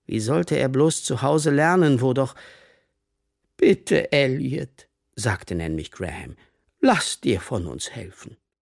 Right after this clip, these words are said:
Elliot sah in die warmen Augen seines feigen Direktors.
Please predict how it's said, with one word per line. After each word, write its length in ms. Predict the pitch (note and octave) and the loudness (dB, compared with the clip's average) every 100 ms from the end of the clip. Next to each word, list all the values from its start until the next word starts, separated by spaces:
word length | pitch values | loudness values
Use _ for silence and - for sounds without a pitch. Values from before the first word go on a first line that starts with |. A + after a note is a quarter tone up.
| _ _ _ _ _ _ _ _ - | _ _ _ _ _ _ _ _ 0
Elliot 400 | C3 C#3 C#3+ C3+ | 2 4 2 2
sah 200 | C3+ C3+ | 0 0
in 80 | B2+ | 0
die 120 | A2 | 0
warmen 380 | A#2 B2+ C3 - | 0 2 0 0
Augen 400 | A2 A2+ A#2 A2+ | 0 0 0 -2
seines 380 | A2+ G#2+ A2 | -4 -6 -6
feigen 500 | - - G2+ F#2 F2+ | -10 -4 -2 -2 -6
Direktors. 720 | - F#2+ D#2+ - - - - | -8 -12 -14 -16 -20 -20 -20